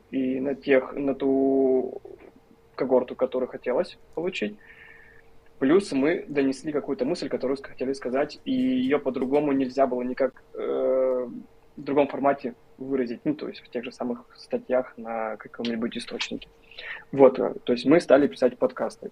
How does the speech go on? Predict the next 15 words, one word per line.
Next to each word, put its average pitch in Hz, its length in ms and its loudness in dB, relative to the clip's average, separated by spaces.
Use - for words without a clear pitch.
и 117 100 -2
они 131 180 0
до 123 120 -4
сих - 160 -10
пор 123 240 2
существуют. 135 540 -4
И 127 240 -4
п-, - 180 -10
подписывайтесь - 600 -8
на 117 80 -4
наш 117 140 -4
подкаст, - 400 2
ставьте - 260 -8
лайки, 123 340 0
вот - 40 -4